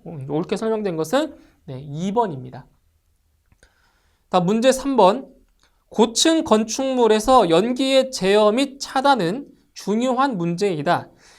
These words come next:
연기 제어의 기본 방법이 아닌 것은? 자, 보세요. 자, 연기 제어, 연기 제어입니다. 즉, 재현 방법이 아닌 것을 찾는 거예요. 그래서 재현 방법에는 크게 세 가지가 있죠.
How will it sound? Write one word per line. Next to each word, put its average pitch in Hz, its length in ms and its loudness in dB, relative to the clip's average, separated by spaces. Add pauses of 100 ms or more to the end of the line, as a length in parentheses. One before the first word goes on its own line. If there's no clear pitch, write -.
(160)
연기 277 480 2
제어의 220 640 4
기본 208 480 0
방법이 170 880 -4
아닌 165 320 -4
것은? 151 420 -8 (380)
자, 175 140 0
보세요. 196 500 2 (260)
자, 165 280 2
연기 277 460 2
제어, 175 440 -2 (160)
연기 233 300 2
제어입니다. 185 600 0
즉, - 500 0
재현 262 500 4
방법이 202 640 -2
아닌 175 400 -4
것을 214 220 -6
찾는 240 320 -10
거예요. 135 220 -2
그래서 156 160 -6
재현 240 400 2
방법에는 202 500 0
크게 226 520 -4 (340)
세 - 260 -4
가지가 294 480 2
있죠. 190 460 -6